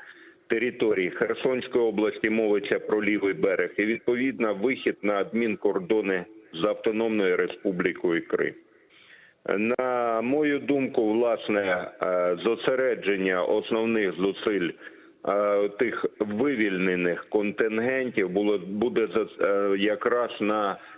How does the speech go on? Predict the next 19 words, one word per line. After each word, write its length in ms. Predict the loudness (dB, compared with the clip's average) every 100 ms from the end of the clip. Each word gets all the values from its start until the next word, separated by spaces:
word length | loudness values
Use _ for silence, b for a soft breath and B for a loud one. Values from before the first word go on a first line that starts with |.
| B -2
утриманні 640 | 0 0 0 0 0 0
позицій 640 | 0 0 0 -2 0 -2
в 80 | 0
Запорізькій 720 | 2 2 2 0 -2 -4 0
області 560 | 2 2 2 0 0 0
і, 100 | 2
відповідно, 720 | 0 2 0 2 0 0 0 -2 B B B B B _ _ -2
е, 420 | 0 2 2 2 2
на 500 | 2 2 2 2 0
лівому 520 | 0 0 2 2 0 0
березі 540 | 2 2 0 0 -2
Дніпра. 600 | -2 -4 0 0 0 -4 -8 -20 -12
Що 240 | -2 0
стосується, 720 | 0 0 0 2 0 0 0
власне, 520 | 2 2 2 0 -2 0
Донецького 720 | 0 2 0 -2 0 0 0
напрямку, 680 | -2 -4 -4 -6 -4 -8 -4
передислокація 1120 | -2 0 0 0 2 0 2 0 0 0 0
відбувається 1080 | 0 -2 0 2 2 2 2 0 -2 -2 -2